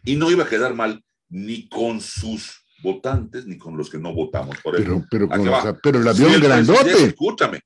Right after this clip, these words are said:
Speaker 1: si el presidente al ganar, no voy a usar el avión presidencial,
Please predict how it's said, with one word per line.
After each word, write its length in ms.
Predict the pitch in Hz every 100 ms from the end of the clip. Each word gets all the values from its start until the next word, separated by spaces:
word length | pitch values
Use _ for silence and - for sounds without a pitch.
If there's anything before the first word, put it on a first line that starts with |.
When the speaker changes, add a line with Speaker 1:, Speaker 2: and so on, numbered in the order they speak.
| _ _
Speaker 1:
si 160 | -
el 80 | 143
presidente 640 | 156 147 170 233 226 104 -
al 200 | 104 95
ganar, 300 | 95 110 107
no 580 | 98 117 90 113 185 196
voy 100 | 190
a 20 |
usar 220 | 143 160
el 60 | 139
avión 140 | 120
presidencial, 460 | 120 - 71 _ -